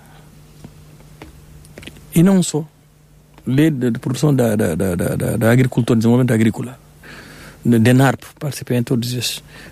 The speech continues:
Mas o problema que isso foi é que, infelizmente, não é infelizmente, infelizmente, cada dirigente, cada equipa que chega, em vez de aproveitar aquilo que foi feito,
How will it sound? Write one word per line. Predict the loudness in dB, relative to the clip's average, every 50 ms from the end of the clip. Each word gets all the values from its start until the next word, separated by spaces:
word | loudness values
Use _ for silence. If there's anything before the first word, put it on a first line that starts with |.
| -2 2
Mas | 2 4 4
o | 2
problema | 2 2 2 2 2 2
que | 0 -2 -6
isso | -6 -4
foi | -2 -2 -2 -2 -2 -4 -10 -18 _ -20 -20 -20 -8 -2
é | -2 -2
que, | 2 2 2 2 2 -2 -8 -20 -20 _ _ _ _ -20 _ _ _ _ _ -20 -20 -20 _ _ 2
infelizmente, | 4 4 4 2 2 2 2 2 0 0 -2 -2 -4 -6 -8 -12 -20 -20 _ _ _ _ _ _ _ _ _ _ -20 -20 -16 -8 -4
não | 0 2
é | 2 2
infelizmente, | 2 2 2 2 2 2 2 0 0 2
infelizmente, | 2 2 2 2 2 0 0 2 2 0 0 0 0 -2 -4 -4
cada | 0 0 0 2 2 0 0 -2 -8 -18 -20 _ _ _ _ -20 -14 -4 0
dirigente, | 2 4 4 4 4 2 2 2 0 0 0 -4 -8 -12 -18 -14 -8
cada | -6 -4 -4
equipa | 0 0 0 0 0 -2
que | -6 -6 -10
chega, | -10 -8 -6 -6 -6 -6 -8 -8 -10 _ _ -20 -20 -20 -18 -16 -16 -12 -4 0
em | 2 4 4
vez | 4 4 4 2 2 2
de | 0
aproveitar | 0 0 0 0 0 0 0 0 0 0
aquilo | -2 0 0 0 0
que | 0 0
foi | 2 2
feito, | 2 2 2 0 0 0 -2 -6 -12